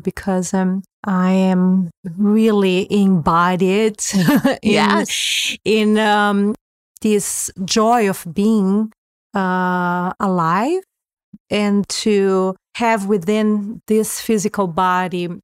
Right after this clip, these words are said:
Speaker 1: the awareness of how unique and how precious it is to have been given the gift of, uh, this life. I, I
Speaker 2: Yes.
Speaker 1: really feel like, um, this is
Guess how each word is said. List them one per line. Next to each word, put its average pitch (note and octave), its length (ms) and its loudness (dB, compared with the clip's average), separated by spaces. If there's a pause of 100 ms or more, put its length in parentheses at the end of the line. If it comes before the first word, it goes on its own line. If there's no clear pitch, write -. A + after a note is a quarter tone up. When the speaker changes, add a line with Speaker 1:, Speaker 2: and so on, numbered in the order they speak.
(240)
Speaker 1:
the G3 80 -2
awareness G3 640 0
of F#3+ 100 -4 (380)
how B3 920 0
unique G3+ 580 0
and F#3+ 140 -2
how G#3+ 380 0 (100)
precious G#3 1040 -6
it F#3+ 160 -4
is F#3 420 -4 (100)
to E3+ 540 -2 (440)
have G3 220 -2
been F#3+ 340 2
given A3 520 0 (220)
the G3 340 -2 (440)
gift - 400 -4 (180)
of, - 300 -8
uh, F#3 160 -2
this F3 260 -4
life. A3+ 500 -4 (240)
I, G3+ 440 -2
I G3+ 80 0
Speaker 2:
Yes. F#3 160 -2
Speaker 1:
really A3+ 320 2
feel G3+ 360 -2
like, F#3+ 320 -4
um, F#3+ 300 -4 (720)
this A3 340 0
is F#3 600 -4